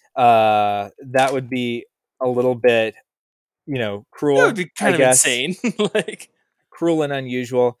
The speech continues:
Speaker 2: <laughs>
Speaker 1: Uh, but anyway, so then after that happens, uh, and they've kind of, you know, cleared out everything, they'll bring out the cup and they'll, they'll, they'll literally roll out a red carpet,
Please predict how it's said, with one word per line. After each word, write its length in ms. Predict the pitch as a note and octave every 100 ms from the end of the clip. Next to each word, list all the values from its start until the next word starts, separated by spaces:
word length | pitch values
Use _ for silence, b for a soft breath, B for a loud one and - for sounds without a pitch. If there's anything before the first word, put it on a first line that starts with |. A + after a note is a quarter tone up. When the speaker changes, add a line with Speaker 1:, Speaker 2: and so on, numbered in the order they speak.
| b
Speaker 2:
<laughs> 180 | b b
Speaker 1:
Uh, 480 | C3 A#2 A2 G#2+ G#2+ A#2+ -
but 260 | C3 B2 A#2+ _ _
anyway, 460 | F3+ A3+ D#3 B2+ A#2 b b
so 220 | - E3 D3+
then 340 | E3 G3 F3+ - - -
after 320 | F3 F#3+ G3
that 220 | D#3+ D#3+
happens, 640 | D#3+ D3 - C#3 B2+ A#2 - _ _
uh, 360 | - A#2 A2 A2
and 460 | C3+ B2 A#2+ A#2 A#2+ -
they've 300 | B2+ B2+ A#2
kind 280 | D3 C3 A#2+
of, 300 | A2 G#2 G#2 - _ -
you 120 | C3
know, 420 | A2+ G#2 G2+ G2+ _
cleared 300 | - D#3+ D3
out 180 | C3 B2+
everything, 600 | A#2+ A#2 A#2 B2 A2+ G#2 b b _
they'll 140 | B2
bring 280 | A#2 C#3 F3+
out 160 | E3+ C#3+
the 60 | C3
cup 360 | - B2 A#2 - _ _
and 140 | B2
they'll, 140 | D3 D3+
they'll, 360 | E3 E3 D#3
they'll 300 | D3 D#3 C3+
literally 460 | D3 G#3 G#3 F3 C#3+
roll 500 | A#2 A#2 C3+ E3 E3+
out 300 | C3 B2+ C3+ -
a 120 | B2 A2+
red 420 | G#2+ A#2 C3+ B2
carpet, 560 | - B2+ C3 - G2+